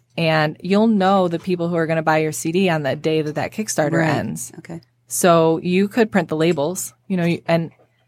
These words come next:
Speaker 1: you could stamp the envelopes if you
Speaker 2: Mm-hmm.
Speaker 1: know how much they're gonna cost. So get one project out of the way. So then when those discs arrive, you just zoop, zoop, zoop,
Speaker 2: Oh,
Speaker 1: zoop, zoop.
Speaker 2: nice, nice.
Speaker 1: Or maybe the first thing that you wanna do when you get your money is book the studio time.
Speaker 2: Mm-hmm.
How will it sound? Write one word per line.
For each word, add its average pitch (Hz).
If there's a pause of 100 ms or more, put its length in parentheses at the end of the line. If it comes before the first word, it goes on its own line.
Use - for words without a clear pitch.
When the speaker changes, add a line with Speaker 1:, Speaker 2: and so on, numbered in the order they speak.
(140)
Speaker 1:
you 185
could 196
stamp 180
the 147
envelopes 156
if 170
you 185
Speaker 2:
Mm-hmm. 165
Speaker 1:
know 160
how 165
much 160
they're 170
gonna 151
cost. 160
So 156
get 185
one 190
project 175
out 156
of 147
the 151
way. 151 (520)
So 180
then 165
when 165
those 156
discs -
arrive, 160
you 156
just 151
zoop, 240
zoop, 220
zoop, 196
Speaker 2:
Oh, 165
Speaker 1:
zoop, 185
zoop. -
Speaker 2:
nice, 160
nice. 147
Speaker 1:
Or 190
maybe 190
the 190
first 185
thing 190
that 165
you 175
wanna 170
do 170
when 170
you 165
get 165
your 160
money 175
is 151
book 165
the 147
studio 185
time. -
Speaker 2:
Mm-hmm. 147